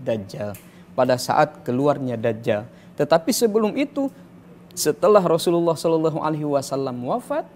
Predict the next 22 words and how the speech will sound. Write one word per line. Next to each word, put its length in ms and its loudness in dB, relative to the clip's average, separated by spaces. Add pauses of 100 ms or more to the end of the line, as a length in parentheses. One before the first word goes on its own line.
(280)
maka 260 -6
fitnah 480 -8
ini 220 -6
akan 340 -12
terjadi. 560 -14 (560)
Tiga 300 -2
fitnah 520 -6
ini 240 -2
yang 120 -4
menjadi 360 -4
rangkaian. 480 -12 (320)
Maka 320 -6
insya 240 -6
Allah 280 -6
nanti 520 -4 (400)
ada 400 -2
beberapa 600 -6
solusi 560 -10
untuk 360 -10
menghindari 520 -10
fitnah 400 -14 (120)
tersebut. 680 -16